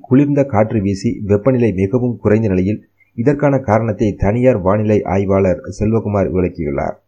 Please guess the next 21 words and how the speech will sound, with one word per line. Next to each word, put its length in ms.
செங்கல்பட்டை 480
அடுத்த 240
ஆத்தூரில் 520
அரசு 420
மீன் 200
குஞ்சு 240
வளர்ப்பு 320
பண்ணை 280
ரூபாய் 280
ஒரு 240
கோடியில் 400
விரிவாக்கம் 420
செய்யப்பட்டு, 540
இருபது 300
லட்சம் 240
மீன் 220
குஞ்சுகள் 360
உற்பத்தி 280
செய்ய 280
இலக்கு 320
நிர்ணயிக்கப்பட்டுள்ளது. 800